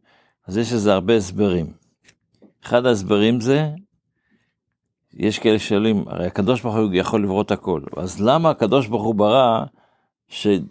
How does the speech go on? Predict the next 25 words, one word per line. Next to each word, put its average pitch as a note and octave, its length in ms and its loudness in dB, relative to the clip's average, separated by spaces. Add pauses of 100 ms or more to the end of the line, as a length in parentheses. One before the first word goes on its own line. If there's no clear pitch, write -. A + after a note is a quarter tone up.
(120)
שיהיה, G#2+ 600 0
שיהיה A#2+ 220 0
את - 120 -6
העניין G#2+ 500 2
הזה F#2+ 180 0
שחייב G2+ 420 0
להיסתם A2+ 680 -2 (340)
או D#2+ 100 -2
להיפתח? F2+ 720 -2 (1500)
חייב G#2+ 260 2
להיות G#2+ 240 2
ה-, F#2+ 60 2
ה-, F2 500 2
ה-, D#2+ 840 -2
ה-, F2+ 340 -4
הנקודות G#2 560 0
האלה G#2 220 4 (140)
ב-, F2+ 220 2
באור A2 460 2
שיוכל G#2+ 400 0
להוציא, G#2 420 0
איך, F#2+ 220 -4
איך E2+ 280 -8
שמואל G#2 240 -2
דיברנו, G2 440 2